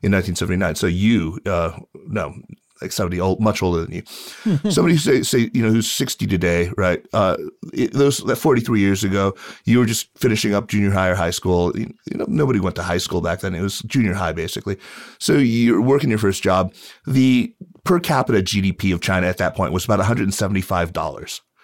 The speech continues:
Speaker 1: I mean, you
Speaker 2: Hmm.
Speaker 1: gotta ima-, that's, that's serious poverty, right?
Speaker 2: Yeah.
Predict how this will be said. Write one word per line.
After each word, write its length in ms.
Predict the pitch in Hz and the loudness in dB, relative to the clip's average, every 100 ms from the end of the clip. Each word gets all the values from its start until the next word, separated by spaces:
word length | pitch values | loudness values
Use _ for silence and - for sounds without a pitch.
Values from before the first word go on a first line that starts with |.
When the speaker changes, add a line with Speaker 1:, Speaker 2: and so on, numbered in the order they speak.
| _ _ - | _ _ -2
Speaker 1:
I 60 | |
mean, 160 | 104 95 | 0 2
you 200 | 92 139 | 2 2
Speaker 2:
Hmm. 60 | 139 | 2
Speaker 1:
gotta 240 | 98 90 - | 2 -2 -4
ima-, 180 | 98 - | -4 -4
that's, 400 | 120 120 - - | 0 0 0 -2
that's 220 | 113 107 | -2 -2
serious 720 | - - - 127 117 104 90 | -6 -8 -4 0 2 2 0
poverty, 500 | - 110 92 85 78 - | -4 -2 -2 -2 -8 -6
right? 200 | 85 - - - | -6 -8 -16 -8
Speaker 2:
Yeah. 320 | 110 113 98 | -2 -2 -2